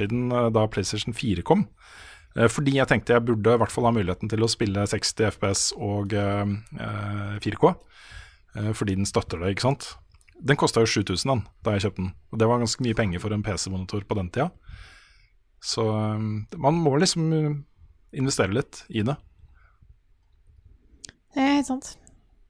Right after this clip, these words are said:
Speaker 1: Men jeg, jeg tror da, for å oppsummere, eh, spørsmålene litt grann. Har du en skjerm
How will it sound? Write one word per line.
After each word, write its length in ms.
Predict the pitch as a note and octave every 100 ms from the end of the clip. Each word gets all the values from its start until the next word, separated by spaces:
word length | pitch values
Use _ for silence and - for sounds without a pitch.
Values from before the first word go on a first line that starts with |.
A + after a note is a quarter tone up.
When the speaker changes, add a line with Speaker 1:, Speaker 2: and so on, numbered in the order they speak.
| -
Speaker 1:
Men 100 | D3
jeg, 240 | - - D3+
jeg 80 | -
tror 180 | D#3+ C#3+
da, 80 | F2 - _ _ _ _ _ _ _ - -
for 160 | B2+ A#2
å 80 | A#2 C#3
oppsummere, 480 | A2 - G#2+ G#2 B2
eh, 880 | A#2 A2+ A2+ A2+ A2+ A#2+ B2+ B2 A#2
spørsmålene 560 | - G#2+ - G#2+ G#2 A2
litt 100 | G#2+ C3
grann. 220 | D3 C#3+ _ _ - - - - _ -
Har 320 | - B2 B2
du 100 | C3 C#3+
en 160 | C#3+
skjerm 520 | C3+ - C#3 D#3 A#2+